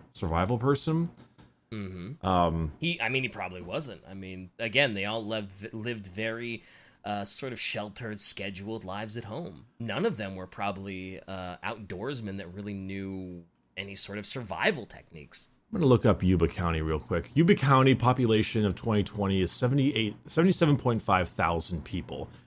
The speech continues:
Speaker 1: Uh, in the entire, oh, it's the entire county.
Speaker 2: <laughs>
Speaker 1: Oh, Lord
Speaker 2: The
Speaker 1: al-,
Speaker 2: entire county.
Speaker 1: oh, Lord Almighty! I live in Orange County. We have three point seventeen million.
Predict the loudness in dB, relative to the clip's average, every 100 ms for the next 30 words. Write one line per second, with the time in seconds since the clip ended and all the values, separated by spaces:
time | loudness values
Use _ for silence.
0 | -20 _ _ 2 4 4 6 8 8 8
1 | 6 4 6 8 8 10 10 10 10 12
2 | 12 10 10 6 10 12 12 10 8 6
3 | 8 6 4 _ _ _ _ _ 0 0
4 | 0 -20 _ -8 -6 8 12 12 12 12
5 | 12 12 12 12 10 6 8 6 4 4
6 | 4 0 8 12 12 12 12 12 12 12
7 | 12 12 12 12 12 12 12 12 10 8
8 | 8 10 10 12 12 10 10 8 10 6
9 | 8 8 6 8 8 8 8 8 6